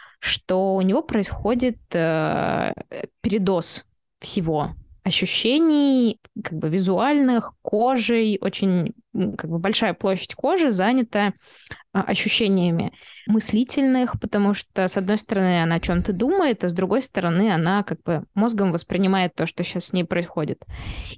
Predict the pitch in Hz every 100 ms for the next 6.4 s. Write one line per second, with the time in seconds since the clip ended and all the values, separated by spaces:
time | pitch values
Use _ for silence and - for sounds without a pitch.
0 | - - 202 175 180 208 311 240 180 226
1 | 262 - 202 190 185 - 208 240 226 202
2 | 190 - 202 202 202 214 196 170 - -
3 | 170 156 139 - - 269 349 226 180 -
4 | - - - 190 240 - - 185 240 -
5 | 240 220 214 202 190 202 214 202 220 -
6 | 190 - 147